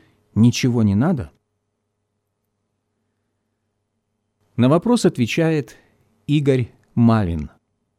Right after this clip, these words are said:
Я никогда не поверю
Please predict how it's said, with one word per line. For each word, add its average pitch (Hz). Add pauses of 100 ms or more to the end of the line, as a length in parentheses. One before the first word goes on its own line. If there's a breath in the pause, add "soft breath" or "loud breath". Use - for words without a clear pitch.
(4000)
Я 135
никогда 175
не 117
поверю 127